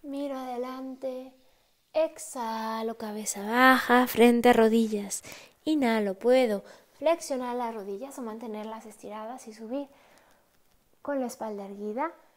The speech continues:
Exhalo, bajo brazos. Bien, segunda vuelta. Inhalo, subo. Exhalo, voy hacia adelante y hacia abajo, frente a rodillas.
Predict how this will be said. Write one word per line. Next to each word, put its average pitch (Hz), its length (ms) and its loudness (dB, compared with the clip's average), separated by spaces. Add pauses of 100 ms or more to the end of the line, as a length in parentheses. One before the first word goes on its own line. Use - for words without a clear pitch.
(260)
Exhalo, 220 960 -4
bajo 185 300 -12
brazos. - 640 -16 (1040)
Bien, 240 280 -2
segunda 277 400 -2
vuelta. 208 460 -2 (540)
Inhalo, 254 880 0
subo. 294 400 -4 (1300)
Exhalo, 226 760 4
voy 208 140 -2
hacia 196 300 -6
adelante 240 800 -2
y - 20 -4
hacia 208 240 -8
abajo, 240 400 -2
frente 220 460 -4
a - 20 -4
rodillas. 196 800 -2